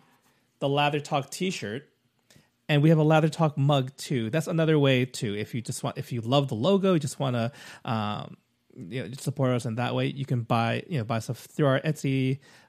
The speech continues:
link, which will be in the show notes or in the description below if you're watching the video version. Uh, and that, uh, that, that'll be it. That'll be it for the plugs. <laughs>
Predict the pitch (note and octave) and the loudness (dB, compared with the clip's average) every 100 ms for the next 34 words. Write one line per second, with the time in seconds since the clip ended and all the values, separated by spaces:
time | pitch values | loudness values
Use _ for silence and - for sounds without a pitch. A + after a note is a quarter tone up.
0 | - C#3+ C#3 C3 - C#3+ B2 B2+ C3 A#2+ | -4 2 2 2 -4 -4 -2 -2 0 0
1 | A#2+ A#3 A3+ A3+ G#3+ - G#3+ G#3 F#3 - | 2 6 8 6 4 2 4 4 2 0
2 | F3 F3+ D3 C#3+ C#3+ C#3+ F3 D3 C3+ B2 | 0 2 0 4 4 4 0 -6 -4 -4
3 | - B2 A2 G#2+ G#2 A2 G2 - G2+ G2+ | -4 -4 -4 -4 -4 -6 -8 -8 -12 -12
4 | E3 - _ - G#2+ - A2 G#2+ G#2+ G#2+ | -16 -20 _ -14 -12 -8 -6 -4 -4 -6
5 | G#2+ - _ - B2 C3 D3+ - G#2+ - | -10 -18 _ -14 -10 -10 -10 -10 -10 -6
6 | E3 E3+ E3+ E3 D3 A2+ - F3 F#3 F#3+ | 0 2 4 4 6 2 4 8 10 10
7 | E3+ C#3+ C#3+ G#2+ G2+ - C#4+ - - - | 8 0 0 -4 -6 -12 -10 -10 -12 -20
8 | - - - | -14 -8 -4